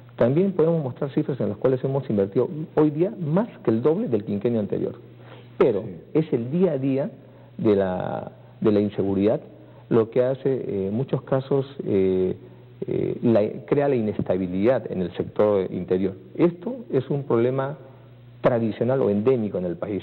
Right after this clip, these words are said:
Speaker 1: Lo que necesitamos es darle más estabilidad al sector interior para que se empodere y pueda trabajar mejor la lucha contra los, los nuevos tipos de delitos que van saliendo, ¿no?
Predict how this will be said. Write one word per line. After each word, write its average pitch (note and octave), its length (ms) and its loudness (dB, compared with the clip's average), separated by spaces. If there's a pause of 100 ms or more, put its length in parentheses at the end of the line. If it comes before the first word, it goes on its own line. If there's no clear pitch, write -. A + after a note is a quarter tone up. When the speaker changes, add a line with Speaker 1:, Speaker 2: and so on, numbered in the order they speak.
Speaker 1:
Lo G2+ 160 0
que A2+ 100 2
necesitamos G#2 580 0
es B2 100 0
darle A#2+ 180 2
más D3+ 300 -2
estabilidad G2+ 640 0 (480)
al F#2+ 180 0
sector A2 300 0
interior G2 500 0 (460)
para F2+ 180 2
que F#2 140 0
se - 120 -2
empodere G#2 640 2 (500)
y - 80 -4
pueda C3+ 340 0
trabajar A#2 480 -2
mejor A2+ 240 0
la G#2 80 2
lucha A#2+ 280 2
contra G2 320 -2
los, G2 220 0 (400)
los C#3+ 140 2
nuevos G3 240 2
tipos F#3 260 -2
de D3 60 2
delitos E3 260 0
que C3+ 120 0
van D3+ 220 -2
saliendo, A2 440 0
¿no? G#3 120 -2